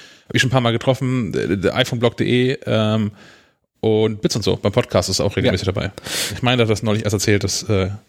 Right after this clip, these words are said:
Speaker 1: es das in Finnland auch gibt.
Speaker 2: Die, in Skandinavien sprechen die Leute halt einfach verdammt gut Englisch und deswegen scheint es sich echt zu lohnen.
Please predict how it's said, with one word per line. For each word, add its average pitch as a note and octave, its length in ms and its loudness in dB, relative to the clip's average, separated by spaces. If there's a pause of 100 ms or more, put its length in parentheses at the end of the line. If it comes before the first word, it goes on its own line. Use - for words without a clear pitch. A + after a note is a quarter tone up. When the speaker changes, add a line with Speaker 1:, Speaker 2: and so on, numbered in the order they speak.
(680)
Speaker 1:
es A2 80 -4
das G2+ 80 0
in G2+ 80 -2
Finnland G2+ 260 2
auch - 140 -2
gibt. - 200 -12 (560)
Speaker 2:
Die, A2 300 2 (500)
in A#2 220 2
Skandinavien C#3+ 460 0
sprechen C#3 240 -2
die C#3 60 2
Leute C3 220 2
halt - 80 -2
einfach B2 240 -2
verdammt - 340 0
gut B2+ 140 2
Englisch D3+ 380 2
und A2+ 100 -2
deswegen A#2 320 2
scheint B2+ 300 0
es D3 100 2
sich - 160 -4
echt - 160 0
zu - 120 -2
lohnen. A#2 400 0